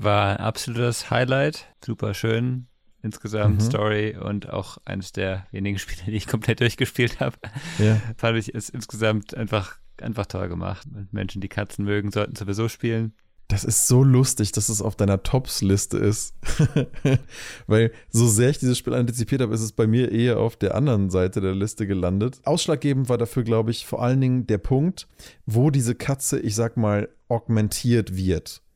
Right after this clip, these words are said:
Speaker 2: mit mehr Rede und Spiel und Technik, äh, Mechaniken und Stuff.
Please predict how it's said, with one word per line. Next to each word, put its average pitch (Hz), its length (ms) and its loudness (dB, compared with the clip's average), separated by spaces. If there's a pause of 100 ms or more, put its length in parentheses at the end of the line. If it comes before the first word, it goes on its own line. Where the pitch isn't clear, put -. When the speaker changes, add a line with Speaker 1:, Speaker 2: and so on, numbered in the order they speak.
Speaker 2:
mit 104 300 0 (180)
mehr 104 520 4 (320)
Rede 131 600 4
und 107 260 0
Spiel 131 420 2
und 107 300 -2
Technik, 127 580 0
äh, - 200 -2
Mechaniken 120 920 0
und 113 280 0
Stuff. - 440 -2